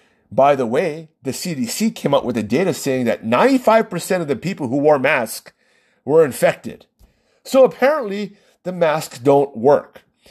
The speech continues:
And by the way, if masks did work, you would see the infection rates go down. You would see it work over in Japan. You would see it work over in South Korea.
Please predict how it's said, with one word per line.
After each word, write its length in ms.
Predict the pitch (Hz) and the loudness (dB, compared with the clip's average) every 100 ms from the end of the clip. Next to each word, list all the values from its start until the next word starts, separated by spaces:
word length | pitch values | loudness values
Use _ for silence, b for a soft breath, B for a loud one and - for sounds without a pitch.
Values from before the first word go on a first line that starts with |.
| b b | b b
And 180 | 139 135 | -2 2
by 200 | 156 202 | 2 2
the 100 | 185 | 0
way, 400 | 196 165 156 - _ | -4 -6 -10 -16 _
if 180 | 139 107 | -12 -8
masks 480 | 113 131 131 - 120 | -4 -2 -2 -6 -10
did 300 | 98 147 202 | 0 2 2
work, 440 | 151 107 123 - _ _ _ _ _ _ _ 101 | 4 4 2 -4 _ _ _ _ _ _ _ -4
you 120 | 120 | 0
would 100 | 131 | 0
see 320 | - - 151 | -2 -4 -4
the 100 | 151 | -4
infection 480 | 127 117 127 123 127 | -6 -2 -2 -2 -4
rates 220 | 113 98 | -6 -8
go 160 | - 113 | -4 -2
down. 320 | 107 131 80 - _ B B B B | 2 0 -2 -10 _ B B B B
You 180 | 135 | 2
would 160 | 147 143 | 2 2
see 680 | - - 175 208 143 135 - b b b b | -2 -4 0 2 2 0 -6 b b b b
it 180 | 131 98 | -2 2
work 340 | 127 160 160 - | 4 4 2 -4
over 320 | 135 123 131 | -2 -2 -4
in 80 | 123 | -8
Japan. 540 | 139 - - 190 82 | -10 -6 -4 -4 -6
You 140 | 95 147 | -2 -2
would 100 | 139 | -2
see 220 | - 185 | -2 -2
it 100 | 131 | 2
work 240 | 135 147 | 2 2
over 240 | 143 131 143 | 4 2 2
in 60 | |
South 320 | 123 123 120 - | 0 2 2 -2
Korea. 360 | - 233 160 | -2 0 -2